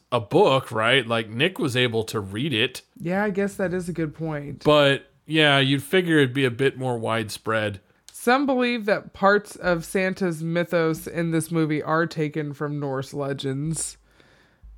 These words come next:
Speaker 2: and maybe just Santa's mythos overall.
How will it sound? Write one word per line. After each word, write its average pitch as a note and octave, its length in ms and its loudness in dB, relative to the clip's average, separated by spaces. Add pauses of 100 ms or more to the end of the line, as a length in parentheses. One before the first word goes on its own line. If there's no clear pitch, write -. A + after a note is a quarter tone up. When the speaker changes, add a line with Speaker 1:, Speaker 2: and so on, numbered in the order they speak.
(120)
Speaker 2:
and D#3+ 340 -4
maybe D3+ 300 0
just - 260 0
Santa's D3 440 4
mythos D3 480 2
overall. D3 680 2